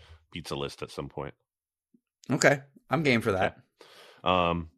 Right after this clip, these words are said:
Speaker 1: so yeah, you'll be watching that game, you said, from your hotel room on Sunday night. And who are you? So you're
Speaker 2: Yes.
Speaker 1: taking the Commanders. I'm also taking the Commanders, four and a half.
Speaker 2: Yeah.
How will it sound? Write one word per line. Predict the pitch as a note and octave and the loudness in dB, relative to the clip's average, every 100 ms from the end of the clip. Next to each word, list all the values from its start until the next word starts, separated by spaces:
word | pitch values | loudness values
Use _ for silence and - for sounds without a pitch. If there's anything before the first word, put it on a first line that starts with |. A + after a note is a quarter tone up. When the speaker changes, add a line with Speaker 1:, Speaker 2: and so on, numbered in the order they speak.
| - | -2
Speaker 1:
so | C3 | 2
yeah, | F#2 | 2
you'll | D#2 F#2+ | 0 -2
be | F#2+ | 2
watching | F#2 F#2+ | 2 0
that | F2+ | -4
game, | E2 E2 D#2 | -2 -4 -4
you | E2 | -4
said, | E2+ D2 - | -4 -4 -6
from | - F#2 | -6 -4
your | E2+ E2 | -2 -4
hotel | D#2+ - D#2 | -6 -4 -4
room | D2+ D2 D2+ _ | -4 -6 -8 _
on | C#2+ C2+ C#2 | -10 -8 -8
Sunday | - C2+ | -8 -8
night. | C#2 B1+ - _ - - - | -8 -10 -12 _ -20 -16 -4
And | D#2+ D2+ | -2 -2
who | - A2+ | -2 0
are | |
you? | A2+ A2 | 0 -2
So | F#2 | -2
you're | G2 | -2
Speaker 2:
Yes. | F2+ | 0
Speaker 1:
taking | F#2 F#2+ | -2 -2
the | E2+ | -4
Commanders. | F2+ F2+ F2 - | -2 -2 -2 -2
I'm | F2+ E2 | -2 -2
also | D2 - | -4 -6
taking | E2 C#2+ | -10 -10
the | D2 | -12
Commanders, | D#2+ D2+ C#2+ - | -8 -8 -8 -10
four | - D#2 | -8 -8
and | C#2 | -8
a | |
half. | C#2+ C#2 C#2 - _ _ - | -8 -8 -10 -14 _ _ -10
Speaker 2:
Yeah. | E2+ | -8